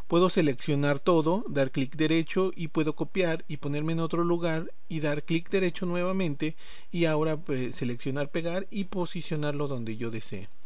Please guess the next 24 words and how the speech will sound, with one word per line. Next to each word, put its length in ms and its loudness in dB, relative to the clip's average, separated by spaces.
Estas 260 2
mismas 320 2
herramientas 560 0
también 320 -2
están 260 -2
en 140 -4
el 120 -2
menú 520 -4
edición, 640 -2
donde 220 0
puedo 220 -2
encontrar 520 -2
copiar, 480 -2
cortar 480 -2
y 100 -4
pegar, 460 -4
como 200 0
en 80 0
la 80 0
mayoría 520 0
de 140 2
los 160 0
programas. 760 -2
Ahora, 480 4